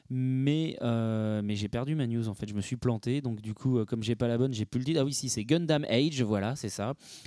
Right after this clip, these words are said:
Donc, euh, qui va, euh, qui a été révélé, entre autres, dans le Colo Colo Comics de Shogakukan. Donc, va y avoir évidemment un manga au passage. Donc, euh, ça sera probablement un reboot de la série, comme à chaque fois avec Gundam.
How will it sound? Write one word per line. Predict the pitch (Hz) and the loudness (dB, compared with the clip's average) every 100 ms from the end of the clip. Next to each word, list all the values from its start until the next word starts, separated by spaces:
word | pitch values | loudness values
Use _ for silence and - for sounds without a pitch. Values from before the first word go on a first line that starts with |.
| - | 0
Donc, | 120 117 - | 0 2 4
euh, | 117 113 | 4 4
qui | 110 - 117 | 0 -6 -2
va, | 123 123 120 117 | 0 2 2 2
euh, | 110 110 | 2 2
qui | 117 | 0
a | |
été | 113 | 0
révélé, | 120 120 135 | 2 2 2
entre | 127 - | 2 0
autres, | 135 | 0
dans | 113 | 0
le | |
Colo | - 147 143 | 4 2 4
Colo | 147 135 | 4 2
Comics | 139 135 131 | 2 0 -2
de | 120 | -4
Shogakukan. | 107 123 113 - 131 147 190 202 - - - | -2 -2 -2 -4 -2 -2 -2 -6 -12 -16 0
Donc, | 127 | 0
va | 123 | 2
y | 117 | 2
avoir | 113 120 | 2 2
évidemment | 113 113 120 120 113 | 0 0 0 2 2
un | |
manga | 110 110 101 | 0 0 0
au | |
passage. | 98 98 107 104 131 123 | 0 -4 -2 0 0 -2
Donc, | 113 104 | -2 -2
euh, | 107 | -4
ça | 95 101 | -4 -6
sera | - | -8
probablement | 107 120 117 117 117 | -4 0 0 0 0
un | |
reboot | 107 107 113 | -2 -4 0
de | 113 | 2
la | 107 | 2
série, | 101 123 | 0 -8
comme | 123 104 | -6 -6
à | |
chaque | 98 98 | -6 -6
fois | - | -4
avec | 107 92 | -6 -2
Gundam. | 95 98 113 180 | -2 2 2 2